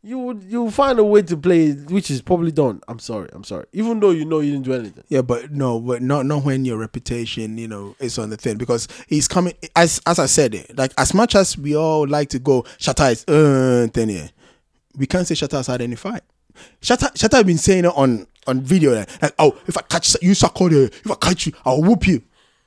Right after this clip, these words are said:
Speaker 2: And you see the guy and <laughs> he do F for yeah.
Speaker 1: But stories have changed. <laughs> When it was, "If I catch you," was pissed. Now it's like, "Guy, let's talk."
Speaker 2: My
Speaker 1: We
Speaker 2: guy,
Speaker 1: are grown men.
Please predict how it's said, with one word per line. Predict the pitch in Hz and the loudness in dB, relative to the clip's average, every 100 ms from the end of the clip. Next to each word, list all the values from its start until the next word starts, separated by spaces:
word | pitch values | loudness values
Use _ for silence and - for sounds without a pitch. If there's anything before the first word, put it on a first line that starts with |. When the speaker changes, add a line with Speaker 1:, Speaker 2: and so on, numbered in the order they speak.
| _ - | _ 2
Speaker 2:
And | 220 | 4
you | |
see | - | 4
the | 339 220 | 4 6
guy | 226 240 | 6 6
and | 214 214 - - | 6 4 0 0
<laughs> | - - 277 | 0 4 4
he | 269 | 4
do | 233 233 - | 2 0 2
F | 175 165 | 2 4
for | 156 170 | 0 -2
yeah. | 185 175 - 160 - - | -2 -6 -6 -6 -6 -6
Speaker 1:
But | 190 | -4
stories | 185 214 240 214 156 | 0 6 6 6 0
have | 139 | -6
changed. | - 170 135 - - | -6 -8 -10 -18 -4
<laughs> | - - 320 - 466 - - - 392 - 170 | -2 0 -2 0 -4 -2 -6 -2 -2 -2 -4
When | 185 208 | -2 2
it | |
was, | 185 165 | 2 2
"If | 226 190 | 0 -2
I | |
catch | - 196 175 | -2 0 0
you," | 147 | -2
was | 123 | -4
pissed. | - 151 123 - - - - - 453 - 139 | -6 -8 -8 -10 -16 -4 0 4 4 2 -2
Now | 170 | 0
it's | 151 | 0
like, | 151 139 | -2 -4
"Guy, | 156 147 | -2 -2
let's | 151 - | -4 -6
talk." | 143 120 - | -10 -10 -8
Speaker 2:
My | 127 | -2
Speaker 1:
We | |
Speaker 2:
guy, | 139 139 | 0 0
Speaker 1:
are | |
grown | 143 160 | 2 0
men. | 139 | 0